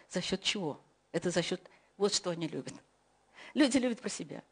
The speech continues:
Но только надо готовиться, надо как можно больше узнать про эту компанию. И не пытаться показать себя другим. Вот знаете, есть такой принцип не хвастать.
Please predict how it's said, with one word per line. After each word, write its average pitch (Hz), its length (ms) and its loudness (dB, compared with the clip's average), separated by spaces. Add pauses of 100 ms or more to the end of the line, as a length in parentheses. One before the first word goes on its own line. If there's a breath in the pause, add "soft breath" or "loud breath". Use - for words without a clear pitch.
(560 loud breath)
Но 185 100 6
только 214 280 8
надо 220 240 6
готовиться, 247 560 6
надо 185 180 -2
как - 180 -2
можно 185 240 -2
больше 202 300 0
узнать 175 380 -6
про 160 160 -4
эту 156 120 -10
компанию. - 600 -10
И 254 200 6
не 277 140 8
пытаться 254 640 4
показать 196 560 0
себя 175 480 -2 (100)
другим. 165 480 -8
Вот 196 160 -10
знаете, 269 300 0
есть 202 180 -4
такой 196 220 -2
принцип - 420 -6 (4000 loud breath)
не 202 140 -4
хвастать. - 640 -2